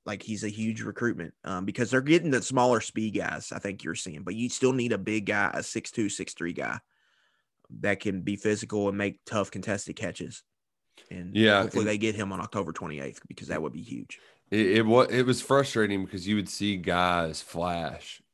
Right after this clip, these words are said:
Speaker 2: You know, Epps made a great catch on third and long on that scoring drive, and then a few drives later, just drops one. You know, it's right there, drops one. DeMarcus Harris had a couple catches like that, and then he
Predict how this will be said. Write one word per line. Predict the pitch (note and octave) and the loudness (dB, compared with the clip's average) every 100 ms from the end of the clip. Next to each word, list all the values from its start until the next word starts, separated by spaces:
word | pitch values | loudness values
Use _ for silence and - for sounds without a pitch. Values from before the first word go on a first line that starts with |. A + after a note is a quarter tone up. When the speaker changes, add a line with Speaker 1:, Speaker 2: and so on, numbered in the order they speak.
| _ | _
Speaker 2:
You | E2 | 0
know, | F2 | 2
Epps | D#2 F#2 F#2 | 2 0 0
made | - F2 | 0 0
a | |
great | E2+ F#2 F#2+ | 4 4 4
catch | - F#2 F#2+ - | 4 2 2 2
on | F#2 | 2
third | F2+ F#2+ | 6 6
and | F#2+ | 6
long | F#2 G2 | 6 4
on | G2+ | 4
that | G2+ | 0
scoring | - - A#2 C3 | 0 4 4 4
drive, | F2 D#2 C#2+ C#2+ | 0 -2 -4 -4
and | D2 | -6
then | D#2+ | -6
a | D#2 | -6
few | - | -6
drives | E2+ F2 F2 D#2+ | -2 0 0 4
later, | G2 F2+ E2 | 4 4 2
just | D2+ D#2+ - _ _ _ _ _ _ _ | -2 -6 -8 _ _ _ _ _ _ _
drops | F#2 F2+ - - | 2 2 2 -8
one. | - D#2+ - | -12 -12 -8
You | D#2+ | -4
know, | E2 F2 | -4 -6
it's | - | -6
right | E2+ F2 | -2 0
there, | E2+ E2 E2 | 0 0 0
drops | E2 E2+ - | 2 0 0
one. | E2 E2 D#2+ - - - _ | 0 0 -2 -10 -20 -20 _
DeMarcus | G#2+ A#2 G#2+ G#2 | 8 10 8 8
Harris | A2 G#2+ A2 | 8 8 8
had | F#2+ | 4
a | |
couple | - G#2 A2 | 6 2 6
catches | G#2+ G#2 G2 | 8 8 8
like | G2 G2+ | 6 8
that, | G2 G#2 | 8 8
and | G2 | 6
then | F#2+ F2+ | 2 2
he | F#2 G2 | -2 -2